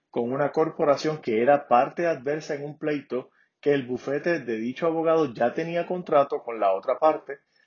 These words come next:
había incurrido en conflicto de interés por representación simultánea adversa. El abogado tiene el deber de lealtad completa hacia sus clientes y una prohibición de asumir la representación de intereses encontrados.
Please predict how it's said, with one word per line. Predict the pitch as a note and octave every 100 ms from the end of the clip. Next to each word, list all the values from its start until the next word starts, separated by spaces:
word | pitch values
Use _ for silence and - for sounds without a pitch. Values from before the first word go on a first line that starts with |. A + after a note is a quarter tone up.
| -
había | E3 G3 G#3+
incurrido | G3+ G3 F3 F#3 D#3+
en | D3
conflicto | - G2+ - G2+ B2+
de | C#3
interés | D#3 F3+ D3 D3+ - _ _ _
por | F#3 F#3+
representación | F#3+ C3 C3 B2 A2 D#3+ E3
simultánea | - C#3+ A#2+ - A#2 B2
adversa. | - G2 - G#2 - - - _ - - - - - -
El | C3
abogado | C#3 C#3 D3 E3+ E3+
tiene | C#3+ D3+ F3 F#3+ C#3+
el | A#2+
deber | G#2+ G2+ A2
de | A2+ G#2
lealtad | F#2+ F2+ F2+ A#2+ B2+ -
completa | A#2+ G2+ - B2+ D#3+ F3+ F3+
hacia | C3 C3+ - D3+
sus | - E3 -
clientes | F#3 C3+ A#2+ - D#3 - _ _ _
y | F3
una | G#3+ G3+
prohibición | D#3+ C3+ A#2 A2 C#3 C#3
de | A2+
asumir | - G2 G2+ D#3 D#3+
la | A#2+
representación | A2+ C#3 D3+ D#3+ D3 C#3 F3+ F#3+
de | D3+
intereses | G#2 G#2+ A2 A#2 D3+ -
encontrados. | A2+ A2 G#2+ G2 F#2+ A#2+ G2+ - -